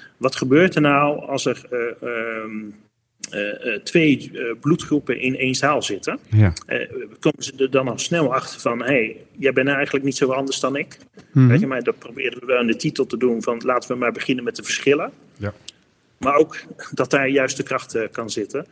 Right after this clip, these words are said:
Speaker 1: Dus ik ben vooral nieuwsgierig, eh, hoe, hoe die twee netwerken, eh,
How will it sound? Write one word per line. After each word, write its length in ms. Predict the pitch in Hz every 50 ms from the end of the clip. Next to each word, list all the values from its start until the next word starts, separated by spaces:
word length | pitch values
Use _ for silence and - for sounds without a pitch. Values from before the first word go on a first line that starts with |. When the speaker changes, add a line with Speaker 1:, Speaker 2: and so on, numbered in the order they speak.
| - - - - - _
Speaker 1:
Dus 100 | - 127
ik 60 | 131
ben 180 | - 165 156 147
vooral 300 | - 156 147 151 175 185
nieuwsgierig, 920 | 185 180 165 - - - - 185 180 175 165 160 160 156 156 - - - _ _ _ _ _ _
eh, 440 | - - 139 139 139 139 135 135 131 - 135 -
hoe, 180 | - 165 170 - - -
hoe 160 | 139 151 143
die 100 | 151 156
twee 220 | - 165 139 135
netwerken, 760 | 135 147 170 160 143 151 143 139 135 131 - 143 135 131 120 - - _ _ - -
eh, 100 | 135 127